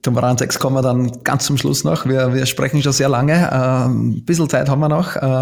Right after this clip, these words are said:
wenn wir beim Business sind, würde ich auf Adidas auch gerne eingehen.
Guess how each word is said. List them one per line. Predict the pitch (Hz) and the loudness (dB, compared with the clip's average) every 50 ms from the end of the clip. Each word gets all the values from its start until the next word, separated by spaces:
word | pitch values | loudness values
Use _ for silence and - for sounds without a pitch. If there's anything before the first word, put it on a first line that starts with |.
| 131 135 131 127 110 107 104 131 131 | 2 0 0 0 -2 -4 -4 -4 -2
wenn | 131 135 | 0 0
wir | 139 135 | 0 2
beim | 135 143 135 | 0 0 0
Business | 135 143 143 160 147 139 - | 0 0 0 0 0 0 0
sind, | 131 127 139 151 151 147 135 | 0 0 0 0 0 2 0
würde | 143 147 | 0 0
ich | 143 | 0
auf | 131 131 | -2 -2
Adidas | 123 131 143 139 139 135 - | -2 0 0 0 0 0 -2
auch | 131 | -2
gerne | 127 127 127 123 | 0 0 0 2
eingehen. | 117 120 127 139 139 165 180 180 | 2 2 2 2 2 0 0 -2